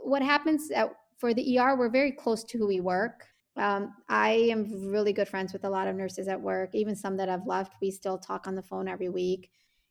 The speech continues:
And, um, it's usually the same X-ray C T tech at night,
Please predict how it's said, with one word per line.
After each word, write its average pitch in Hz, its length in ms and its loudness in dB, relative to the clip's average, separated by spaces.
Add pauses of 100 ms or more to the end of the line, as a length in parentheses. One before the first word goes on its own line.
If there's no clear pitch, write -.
(180)
And, 196 520 0
um, 196 260 -2
it's 208 180 -4
usually 226 220 0
the 202 80 0
same 220 500 -2
X-ray 214 440 -2
C 202 200 -6
T 196 200 -10
tech 190 240 -4
at 196 100 -4
night, 185 460 -2